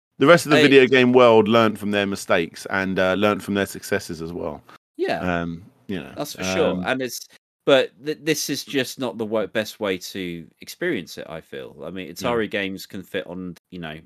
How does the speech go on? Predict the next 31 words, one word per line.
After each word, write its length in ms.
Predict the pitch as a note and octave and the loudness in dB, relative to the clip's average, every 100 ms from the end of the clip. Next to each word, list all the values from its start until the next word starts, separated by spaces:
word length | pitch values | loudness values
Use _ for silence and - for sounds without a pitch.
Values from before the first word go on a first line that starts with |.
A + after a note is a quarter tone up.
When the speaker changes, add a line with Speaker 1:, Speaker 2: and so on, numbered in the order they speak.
| _ | _
Speaker 2:
if 180 | - _ | -20 _
data 340 | G2 F#2+ - | -10 -10 -10
was, 380 | E2+ F2+ E2+ - _ - | -12 -12 -12 -18 _ -18
you 100 | F2 | -12
know, 140 | E2 | -12
had, 220 | E2 D#2+ | -12 -14
like, 180 | E2+ E2 | -12 -12
a 240 | E2+ D#2 D#2+ _ _ - | -12 -12 -16 _ _ -10
unit 260 | G#2 G2 | -8 -6
of 120 | D#2 G2 | -8 -6
measurement, 500 | G#2+ G#2 E2 D#2 - | -6 -6 -12 -16 -16
it 80 | F2+ | -16
would 200 | E2+ E2 | -14 -14
be 120 | F2+ | -16
barely 520 | E2 F#2 E2+ E2 D#2+ _ _ | -8 -8 -6 -10 -14 _ _
fit 200 | - G2 - | -10 -10 -10
on 140 | E2+ | -14
a 40 | |
five 360 | D#2+ G#2 F2+ - | -12 -10 -10 -12
pence 240 | F2+ D2+ | -18 -18
piece, 400 | _ - F#2+ - - | _ -16 -16 -20 -18
you 100 | F2+ | -16
know? 160 | E2 A2 _ _ F2+ | -14 -16 _ _ _
It's 160 | A2+ A2 | -6 -4
Speaker 1:
Mm-hmm. 60 | F#2 | -4
Speaker 2:
just 320 | B2+ - - _ | -6 -6 -10 _
so, 460 | - - B2 G#2+ G#2 _ - - | -12 -2 0 0 -2 _ -20 -12
so 360 | - B2+ A#2 A2 _ - _ | -2 0 0 -4 _ -20 _
small 360 | - B2+ A#2 A2 | -6 -4 -2 -4
and 200 | G2 F#2 | -4 -8
somewhat 460 | - A#2 G#2+ F#2+ | -8 -6 -4 -6